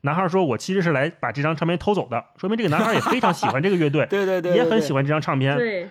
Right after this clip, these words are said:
Speaker 2: 嗯。
Speaker 1: 然后 Ruby 其实他是很惊喜的，因为本身这个肖格斯乐队或者叫夏格乐队在历史上是很有名的，他在美国六七十年代是一个很有先锋性和争议的乐队，就很多人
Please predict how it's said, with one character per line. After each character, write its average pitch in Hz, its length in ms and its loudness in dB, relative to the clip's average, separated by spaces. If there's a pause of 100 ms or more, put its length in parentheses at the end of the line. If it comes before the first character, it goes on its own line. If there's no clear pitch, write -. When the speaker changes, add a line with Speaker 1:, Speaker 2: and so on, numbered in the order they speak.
Speaker 2:
嗯。 175 140 -6
Speaker 1:
然 180 120 2
后 220 220 2
Ruby 208 340 -2 (160)
其 - 160 -8
实 247 80 -4
他 262 120 -2
是 240 100 -2
很 113 220 -4
惊 233 260 0
喜 127 220 -6
的， 120 160 -6
因 202 100 0
为 262 180 0
本 110 200 -2
身 240 240 0
这 247 100 -4
个 143 100 -4
肖 - 360 -2
格 151 260 -2
斯 196 220 -4
乐 185 120 0
队 160 120 -2
或 156 80 -2
者 139 80 -2
叫 147 80 -2
夏 147 200 -2
格 120 120 -2
乐 147 100 0
队 147 80 -4
在 160 140 -4
历 208 120 -6
史 120 140 -10
上 135 160 -4
是 135 100 -8
很 135 140 -6
有 180 80 -2
名 107 160 -6
的， 117 100 -6 (380)
他 202 100 -2
在 208 120 2
美 139 120 0
国 120 140 -2
六 196 80 2
七 196 140 -6
十 196 100 -4
年 175 180 0
代 180 160 0
是 143 140 -6
一 160 80 -4
个 170 160 2
很 127 340 -4
有 117 280 -2
先 185 280 -2
锋 196 220 0
性 170 180 -2
和 135 80 -2
争 190 220 -2
议 190 100 -4
的 113 120 0
乐 110 180 -2
队， 127 220 -2 (200)
就 175 120 -4
很 113 240 -2
多 208 180 2
人 117 360 -4